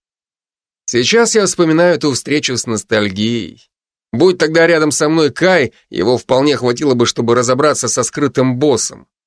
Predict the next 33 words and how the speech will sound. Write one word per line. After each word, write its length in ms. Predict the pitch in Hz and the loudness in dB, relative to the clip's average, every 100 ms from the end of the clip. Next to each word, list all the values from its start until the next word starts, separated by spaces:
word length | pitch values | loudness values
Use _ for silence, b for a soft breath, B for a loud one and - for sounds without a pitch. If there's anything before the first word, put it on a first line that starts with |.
| _ _ | _ _
Рейд 340 | 117 151 196 180 | 0 2 2 4
Орловой 460 | 175 196 214 151 | 2 4 4 2
оказался 460 | 123 127 139 131 135 | 2 0 0 0 0
бы 140 | 131 | 0
жив, 440 | 123 131 196 - - _ _ _ _ | 0 2 0 0 -8 _ _ _ _
и 120 | - 208 | 0 2
непонятно, 800 | 190 185 165 170 165 135 117 | 0 0 2 2 0 0 -2
как 240 | 113 135 147 | 0 -2 -2
сложилась 520 | 143 127 120 123 110 | 0 0 2 0 0
бы 140 | 113 | 0
моя 240 | 113 113 110 | 0 2 0
дальнейшая 680 | 107 104 104 107 104 113 101 | 0 0 0 0 -2 -2 -4
судьба. 600 | - 104 92 95 87 - _ _ _ _ _ _ _ _ _ _ _ _ _ _ _ | -4 -8 -8 -8 -8 -10 _ _ _ _ _ _ _ _ _ _ _ _ _ _ _
С 140 | - 135 | -4 0
этим 320 | 196 202 214 | 2 2 2
разобрались, 760 | 202 185 180 180 135 101 - | 2 2 2 2 0 -2 -2
а 80 | 113 | -4
теперь 340 | 123 123 165 143 | -2 -2 0 2
давай 300 | 143 165 127 | 2 2 2
все 180 | 143 | -2
же 100 | 127 | -2
перейдем 380 | 127 127 131 135 | -2 -2 0 -2
к 80 | - | -2
основной 480 | 135 143 135 143 123 | -4 0 0 0 0
теме 240 | 139 127 | -2 0
нашего 380 | 120 117 117 113 | 0 0 -2 -2
разговора. 680 | 107 104 104 98 87 - - _ _ _ _ - | -2 0 0 0 -4 -12 -20 _ _ _ _ -6
"И 120 | 104 | -2
я 340 | 107 107 117 | 0 0 0
ее 380 | 117 113 117 113 | 2 2 2 2
еще 240 | 113 - | 0 -2
не 180 | 123 123 | -2 -4
знаю?" 540 | 123 151 160 92 62 | -2 0 0 0 -6